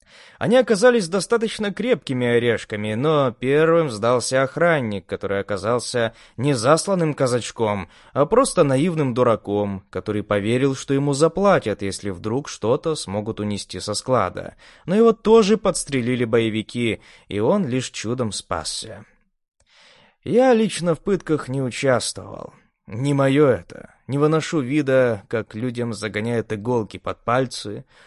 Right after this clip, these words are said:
отрубают фалангу за фалангой, восстанавливая их на своем месте с помощью специальных приборов. Современная медицина сделала пытки еще более жестокими. Те же пальцы можно было отрубать десятки раз, пока кровь в человеке не закончится.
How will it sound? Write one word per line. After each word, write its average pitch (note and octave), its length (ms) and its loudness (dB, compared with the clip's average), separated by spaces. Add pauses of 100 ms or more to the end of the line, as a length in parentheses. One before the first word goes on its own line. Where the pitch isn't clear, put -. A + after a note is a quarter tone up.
отрубают B2+ 480 2
фалангу B2+ 540 2
за A2 160 -4
фалангой, C#3+ 800 0 (220)
восстанавливая C#3+ 840 2
их C3+ 320 -2
на B2+ 100 -4
своем A#2+ 440 0
месте C#3+ 540 0
с - 80 -2
помощью C3 540 0
специальных B2+ 880 -2
приборов. A#2+ 880 -4 (400)
Современная G3 640 2
медицина G#3+ 500 0
сделала G3+ 420 2
пытки - 380 -10
еще G3+ 320 -6
более A3 340 2
жестокими. B2 920 -4 (300)
Те C#3 140 0
же C#3+ 140 2
пальцы F#3+ 480 2
можно E3+ 300 0
было D3+ 320 4
отрубать C#3+ 480 2
десятки C3 520 -2
раз, C3 280 2
пока B2+ 300 0
кровь C#3 340 -2
в - 60 -20
человеке G2+ 520 -4
не F#2+ 100 -6
закончится. - 880 -10